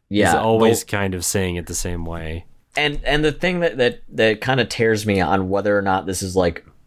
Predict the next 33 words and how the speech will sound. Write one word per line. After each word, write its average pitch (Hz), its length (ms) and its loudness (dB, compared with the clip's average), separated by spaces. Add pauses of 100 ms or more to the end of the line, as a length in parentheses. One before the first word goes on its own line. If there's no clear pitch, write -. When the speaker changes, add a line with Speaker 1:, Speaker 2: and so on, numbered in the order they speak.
Speaker 1:
a 95 80 0
good 92 240 0
or 90 120 4
bad 82 460 0 (140)
is 113 260 2
that - 340 -2
fits 151 220 -2
the - 120 -2
character, 120 600 0
though. - 260 -12 (1000)
Speaker 2:
Yeah. 113 360 0
Speaker 1:
Because 120 500 0 (200)
Speaker 2:
Yeah. 92 180 -2
Speaker 1:
the 131 100 4
character 170 540 0
thinks - 340 -2
he's 117 160 -2
very 110 280 2
smart. - 720 -4 (240)
He's 101 160 -4
very 113 260 2
narcissistic. 107 960 0 (260)
He - 160 -8
thinks 107 340 0
he 104 160 0
understands 92 480 0
art. 107 400 0
He 101 120 -4
understands 87 540 -2
cinema. 98 480 2
He 87 120 -4
understands, 82 580 -4
like, 71 300 -8